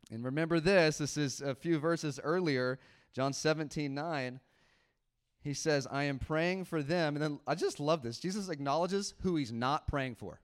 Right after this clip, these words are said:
Ready? "But I am not praying for the world, but for those whom you have given me, for they are yours." He is saying, hey,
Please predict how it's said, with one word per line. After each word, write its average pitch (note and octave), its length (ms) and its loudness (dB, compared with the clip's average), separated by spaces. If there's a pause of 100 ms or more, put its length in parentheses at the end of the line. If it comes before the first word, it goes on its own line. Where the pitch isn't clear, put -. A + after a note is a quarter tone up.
Ready? D#3 220 0 (460)
"But B2 100 -2
I C#3+ 140 2
am C#3 200 2
not E3+ 360 8
praying F#3+ 360 4
for F3+ 140 -2
the E3 80 0
world, D#3 460 4 (1500)
but A2+ 140 -4
for C3 120 -2
those D#3+ 380 6
whom C#3+ 140 -2
you D#3+ 80 4
have D3+ 120 0
given C3+ 220 2
me, G2+ 220 -6 (340)
for A2+ 100 -6
they C3 280 2
are B2+ 140 -2
yours." A#2+ 520 -4 (1000)
He G3 160 -4
is F#3+ 160 2
saying, G#3+ 480 2
hey, F#3 380 2